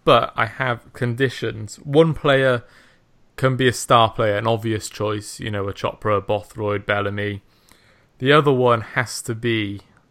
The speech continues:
a wild card, a Lee Naylor or a Paul Quinn. Ben, what do you think?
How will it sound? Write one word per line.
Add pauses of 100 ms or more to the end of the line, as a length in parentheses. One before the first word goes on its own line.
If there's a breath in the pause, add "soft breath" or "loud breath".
(380)
a
wild
card, (360)
a
Lee
Naylor
or
a
Paul
Quinn. (1800)
Ben,
what
do
you
think?